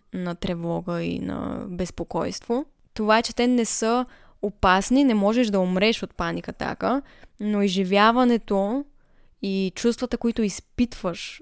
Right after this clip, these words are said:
докато преживяваш и преминаваш през паник атака, са ужасяващи,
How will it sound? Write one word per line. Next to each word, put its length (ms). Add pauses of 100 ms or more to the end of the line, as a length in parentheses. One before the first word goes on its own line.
докато 420
преживяваш 680
и 40
преминаваш 480
през 180
паник 280
атака, 280
са 100
ужасяващи, 920